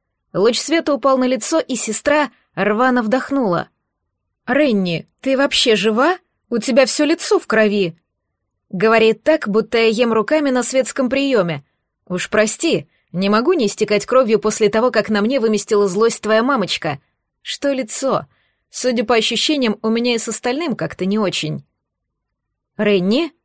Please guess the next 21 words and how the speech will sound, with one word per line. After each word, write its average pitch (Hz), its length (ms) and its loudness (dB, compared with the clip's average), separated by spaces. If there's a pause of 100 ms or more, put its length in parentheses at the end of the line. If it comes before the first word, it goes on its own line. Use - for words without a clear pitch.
(640)
Капризный 233 600 0
тон 349 220 0
сменила 269 460 -2
граничащая 233 720 -2
со 240 120 -4
страхом 247 440 -2
тревога. 247 580 -2 (720)
"Не 240 180 0
за 247 140 2
меня, 349 200 0
естественно. 156 800 -4 (120)
Скорее, 277 500 2
за 226 120 2
результат 240 480 0
действий 240 360 -4
тетушки. 190 600 -2 (220)
Сегодня 220 460 0
она 214 400 0
и 254 100 -4
правда 254 340 -2
перестаралась". 185 960 -2